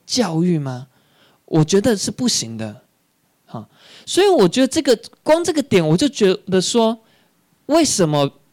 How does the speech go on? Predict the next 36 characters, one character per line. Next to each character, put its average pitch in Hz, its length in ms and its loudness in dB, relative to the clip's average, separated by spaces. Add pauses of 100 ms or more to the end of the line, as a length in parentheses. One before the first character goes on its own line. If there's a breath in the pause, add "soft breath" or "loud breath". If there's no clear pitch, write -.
(560)
一 262 100 -2
般 254 240 -2
人 170 260 -2 (300 soft breath)
挺 135 340 0
同 135 240 -8
那 185 140 -4
边 185 260 -4
想 117 360 -8
不 120 100 -8
透 165 260 -4
这 156 120 -6
个 143 120 -6
点 98 300 -14
呢？ 120 180 -18 (1160 soft breath)
可 - 120 -6
是 214 60 -4
他 294 140 2
们 254 80 -6
只 - 40 -4
要 170 120 0
问 202 200 -2
你 127 80 -4
一 135 60 -4
句 156 160 -2
话， 156 320 0
你 120 160 -8
大 180 160 -2
概 175 140 -2
就 165 120 -2
又 156 120 2
回 113 160 -6
答 113 120 -8
不 120 140 -8
出 - 160 -8
来 92 160 -8
了。 - 220 -20